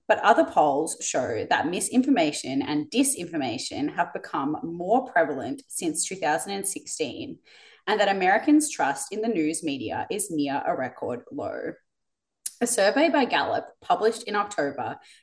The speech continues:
found that just thirty-four percent of Americans trusted the mass media to report the news fully,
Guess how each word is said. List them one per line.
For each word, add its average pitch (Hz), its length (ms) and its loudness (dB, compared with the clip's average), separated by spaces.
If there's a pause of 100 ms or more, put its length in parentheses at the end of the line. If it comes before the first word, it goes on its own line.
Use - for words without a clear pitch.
(100)
found 196 400 4
that 208 140 2
just 180 280 0
thirty-four 170 560 0
percent 139 400 -4
of 170 80 -6
Americans 147 680 -2
trusted 165 680 0
the 165 60 -2
mass 156 340 -2
media 127 560 -4
to - 120 -10
report 160 440 -2
the 220 60 0
news 147 360 0 (240)
fully, 254 560 4